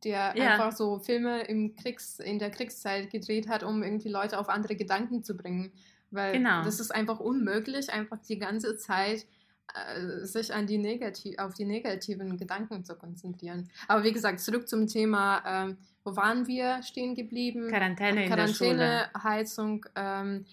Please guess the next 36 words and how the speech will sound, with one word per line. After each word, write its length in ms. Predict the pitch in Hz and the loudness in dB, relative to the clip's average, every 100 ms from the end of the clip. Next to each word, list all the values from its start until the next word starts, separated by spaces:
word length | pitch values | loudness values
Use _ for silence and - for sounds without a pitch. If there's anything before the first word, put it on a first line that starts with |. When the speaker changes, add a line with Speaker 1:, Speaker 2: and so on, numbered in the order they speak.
| - _ | -20 _
Speaker 1:
das 200 | 208 196 | -4 4
war 140 | 214 226 | 6 6
auf 80 | |
jeden 260 | 240 254 277 | 4 -2 -4
Fall 240 | - 277 | -2 0
auch 180 | 240 247 | 0 0
bis 180 | - 247 | -4 -8
vor 180 | - 240 | -6 -4
kurzem 320 | 262 262 214 | -2 0 -2
so, 140 | 190 190 | -2 -2
dass, 320 | 175 180 - | -4 -6 -8
äh, 260 | 196 185 180 | -8 -6 -8
die 240 | 185 196 | -8 -10
Schule 320 | 185 214 226 233 | -6 -2 -2 -2
in 140 | 196 | -2
meinem 340 | 185 196 254 | -4 -4 -6
Dorf 300 | 247 240 247 | -4 -4 -6
geschlossen 600 | - - 202 208 - 269 | -10 -8 -4 -4 -4 -6
wurde, 480 | 269 294 302 320 320 320 - - | -6 -6 -4 -2 -2 -4 -18 -14
um 300 | - 214 220 | 0 4 4
die, 340 | 214 220 214 - | 4 2 2 0
ähm, 600 | 196 196 196 196 202 190 190 | -2 -2 -2 -2 -4 -4 -4
Heizkosten, 800 | 294 - 180 180 - 202 196 - _ _ _ _ _ | -4 -4 -6 -6 -6 -8 -8 -12 _ _ _ _ _
äh, 160 | - 196 | -10 -10
zu 140 | 185 208 | -6 -6
reduzieren 560 | 185 202 196 190 190 | -4 -6 -6 -6 -4
im 200 | 190 190 | -4 -4
Winter. 440 | 190 190 190 190 190 _ _ _ _ _ - | -6 -6 -6 -6 -10 _ _ _ _ _ -10
Ich 200 | 226 - | -6 -6
glaube, 500 | - 214 220 247 247 | -2 2 4 2 0
das 220 | 226 226 - | -2 -2 0
war 120 | 202 | 0
irgendwie 300 | 214 214 220 | 0 -2 -4
ein 180 | 220 269 | -2 -2
Monat 360 | 247 285 277 | -4 -4 -6
sogar, 420 | - 185 196 190 | -8 -10 -10 -8